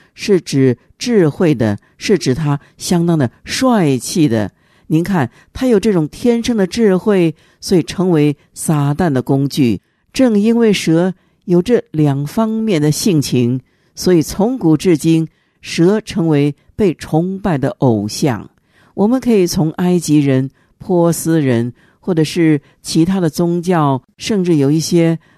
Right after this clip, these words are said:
我们都叫不出名字的宗教，他们有一些庙上面都是蛇。我去传道的时候，从街上经过，实在是十分的吓人，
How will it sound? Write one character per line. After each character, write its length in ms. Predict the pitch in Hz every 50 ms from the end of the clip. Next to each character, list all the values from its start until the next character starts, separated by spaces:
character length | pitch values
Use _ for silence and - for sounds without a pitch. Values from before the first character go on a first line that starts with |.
| _ -
我 120 | - 156
们 100 | 156 160
都 180 | 165 196 185 185
叫 240 | - - 220 190
不 100 | 165 175
出 160 | 180 - 220 196
名 260 | 175 147 139 156 185
字 120 | 175 180
的 100 | 147 139
宗 280 | 127 - 160 147 151 151
教， 300 | 143 160 151 127 107 - _ _ _ _ _
他 160 | - - 240
们 140 | 240 254 240
有 160 | 196 151 131
一 60 | 139
些 240 | 147 147 - 196 202
庙 580 | 190 202 226 262 269 262 226 190 156 131 117 - _ _ _ _ _
上 200 | - - - 254
面 100 | 220 208 185 -
都 260 | 262 262 269 277 269
是 260 | - - 240 185 175
蛇。 460 | 147 - - 143 139 139 143 147 156 - _ _ _ _ _ _
我 140 | - 185 185
去 140 | 190 220 220
传 360 | 214 - 190 180 175 190 208
道 140 | 202 220 202
的 120 | 180 180
时 100 | 160 -
候， 160 | 180 180 160 160
从 220 | - 185 156 170
街 240 | - 185 175 170 175
上 300 | 165 185 170 151 131 135 _ _ _ -
经 240 | - - 202 208 190
过， 480 | - 208 190 156 127 110 92 110 135 _ _ _ _ _
实 260 | - - - - 170 185
在 220 | - 226 202 160
是 200 | 139 170 151 127
十 420 | 127 - - 160 160 175 190 190
分 200 | 180 180 185 175
的 100 | 151 147
吓 400 | 143 - - - 185 160 143 135
人， 380 | 131 127 123 127 123 123 135 135